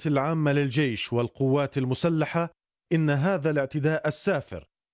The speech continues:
يأتي إمعانا من العدو الصهيوني في دعم عصابات داعش الإرهابية ومحاولة يائسة لرفع معنوياتها المنهارة والتشويش على انتصارات الجيش العربي السوري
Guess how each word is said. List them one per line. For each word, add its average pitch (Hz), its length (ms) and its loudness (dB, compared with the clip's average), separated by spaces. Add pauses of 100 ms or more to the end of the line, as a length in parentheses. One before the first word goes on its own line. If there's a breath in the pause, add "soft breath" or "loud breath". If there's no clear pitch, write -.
(100)
يأتي 143 600 0
إمعانا 147 440 0
من 175 200 0
العدو 127 440 0
الصهيوني 147 680 0 (300)
في 143 240 2
دعم 156 420 0
عصابات 147 680 0
داعش 156 440 -2
الإرهابية 156 760 0 (360)
ومحاولة 151 880 0
يائسة 147 680 -2
لرفع 131 460 0
معنوياتها 143 880 0
المنهارة 143 640 0 (200)
والتشويش 143 920 0
على 135 260 0
انتصارات 143 680 -2
الجيش 143 400 0
العربي 135 480 0
السوري 147 480 0